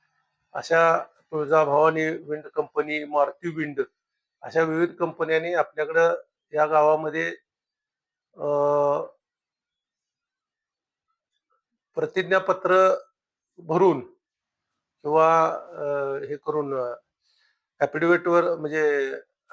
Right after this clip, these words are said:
अ, प्रतिज्ञापत्रावर जमिनी घेतल्या आणि त्या जमिनी आता, अ, ज्या विनावापर जमिनी आहेत, त्यातल्या काही जमिनींची आता विक्री सुरू केलेली आहे.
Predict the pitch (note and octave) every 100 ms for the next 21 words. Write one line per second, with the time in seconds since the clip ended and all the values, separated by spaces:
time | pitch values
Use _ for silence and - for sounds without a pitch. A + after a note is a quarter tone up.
0 | - _ _ _ _ A#2+ A#2+ B2 B2+ -
1 | _ _ _ _ - D#3+ F3+ G3 G3 F#3+
2 | F#3 F#3 F#3+ F#3+ G3+ _ E3 F3+ F#3 F3
3 | - C3+ A#2 - _ _ _ _ _ _
4 | _ D3 C#3+ D#3+ F3 F3+ F#3+ G3+ F3 E3
5 | F3 F#3 F#3+ E3+ F3+ F3+ F3+ F#3+ - _
6 | _ D#3+ D#3 D#3 D#3 D3 F3 E3+ E3+ F3
7 | F3 E3+ E3+ E3 E3 E3+ D#3+ C3 C#3 _
8 | _ _ _ D3 - E3 F3 F3 D#3+ D#3+
9 | E3 D#3+ E3 D#3+ - E3 - D#3+ E3 -
10 | _ _ _ _ _ D3+ D3+ E3+ F#3 -
11 | E3+ E3 D#3 C3+ B2+ A2